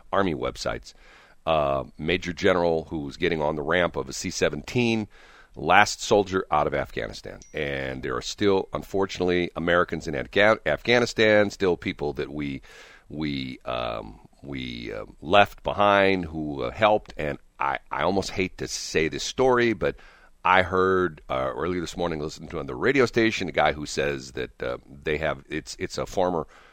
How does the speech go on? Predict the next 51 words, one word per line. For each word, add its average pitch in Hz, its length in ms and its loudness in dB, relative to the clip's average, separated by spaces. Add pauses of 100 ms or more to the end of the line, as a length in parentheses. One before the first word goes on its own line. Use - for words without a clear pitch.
(300)
Army, 87 540 2
uh, 65 140 -2
captain 92 580 0
who 78 260 -4
is 71 240 -4
organized. 80 460 -4
There's 135 160 -2
a - 40 -8
couple - 280 -6
of 76 60 -8
groups 67 260 -8
like 57 160 -6
this. 57 160 -10
Some 110 180 -2
of 160 40 -2
these - 120 -6
special - 360 -2
forces - 440 -6
guys 58 360 -6
have - 160 -10
<laughs> - 80 -6
gotten - 260 2
back 82 320 2
into 64 180 -4
Afghanistan. 60 640 -8
They're 82 100 -2
retired, 80 520 0 (420)
and 80 100 -8
they've 85 120 0
gotten 85 300 2
back 110 340 6
into 85 260 -2
Afghanistan. 76 640 -2
I'm 127 80 -4
thinking 156 200 4
to 127 40 0
myself, 104 300 4 (460)
how 185 260 -2
do 220 60 0
you 160 120 0
do 87 240 -6
that? 50 340 -10 (500)
Like, 123 260 4
if, 127 300 2
if 120 120 2 (140)
you 151 320 0
and 185 100 8
I 143 180 8
as 107 180 4
a - 80 -4
citizen, 139 440 2